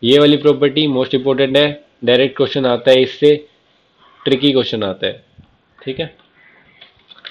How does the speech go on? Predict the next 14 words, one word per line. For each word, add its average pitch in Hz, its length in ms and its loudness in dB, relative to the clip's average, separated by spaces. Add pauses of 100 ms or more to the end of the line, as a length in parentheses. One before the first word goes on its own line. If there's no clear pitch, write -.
(240)
और 117 360 -4 (4000)
इसके 143 280 -4
अलावा 139 400 4 (1300)
एक्स 135 220 -8
square 147 360 0
plus 147 240 -4
one 135 120 -4
by 139 100 4
x 135 160 -2
square, 143 400 -2 (1040)
x 131 200 -10
plus 135 300 -6
one 135 120 -4
by 135 80 2